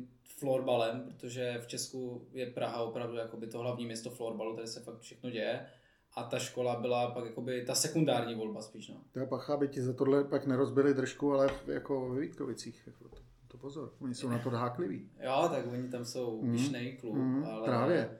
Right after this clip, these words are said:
Speaker 2: právě.
Speaker 1: i když se na to podívá jako globálně, tak mám pocit, že Praha je opravdu možná i hlavní město florbalu, protože je tu velká koncentrace topového florbalu na jednom místě, je to třeba i v Göteborgu ve Švédsku,
Speaker 2: Mhm.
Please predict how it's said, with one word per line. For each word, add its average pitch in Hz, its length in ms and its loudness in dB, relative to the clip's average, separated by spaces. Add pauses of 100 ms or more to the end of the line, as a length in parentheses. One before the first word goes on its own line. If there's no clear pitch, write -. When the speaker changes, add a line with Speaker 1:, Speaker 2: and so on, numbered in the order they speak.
Speaker 2:
právě. 123 420 -8
Speaker 1:
i 120 160 -4
když 110 220 -4
se 127 100 -2
na 120 120 -4
to 131 80 -6
podívá 120 260 0
jako 117 220 -4
globálně, 127 680 2
tak 123 120 -6
mám 120 200 -6
pocit, 117 180 -8
že 135 100 -4
Praha 127 460 0
je 127 160 2
opravdu 123 380 -4
možná 123 380 -4
i 123 300 -4
hlavní 127 320 -4
město 120 260 -4
florbalu, 117 640 -2 (140)
protože 113 760 -6 (500)
je 107 80 -10
tu 123 400 -6
velká 123 520 -2
koncentrace 123 800 -4
topového 120 680 -6
florbalu 120 540 -4
na 120 160 -2
jednom 117 240 -2
místě, 113 300 -4
je 113 300 -4
to 117 240 -4
třeba 117 300 -4
i 117 80 -2
v - 20 -8
Göteborgu 120 640 -6
ve 120 120 -6
Švédsku, 123 600 -6
Speaker 2:
Mhm. 113 240 -4